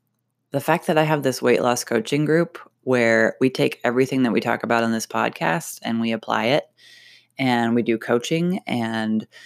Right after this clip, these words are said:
we just take everything to a deeper level.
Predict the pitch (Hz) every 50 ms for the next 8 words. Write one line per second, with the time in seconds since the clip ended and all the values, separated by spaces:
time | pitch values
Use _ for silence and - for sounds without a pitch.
0 | - - - - _ _ _ _ - 135 131 156 147 - - 180 - - 131 131
1 | 143 135 - 135 120 123 - 135 127 120 117 113 - 123 127 113 - 123 120 113
2 | 113 110 110 107 110 123 147 156 165 - - -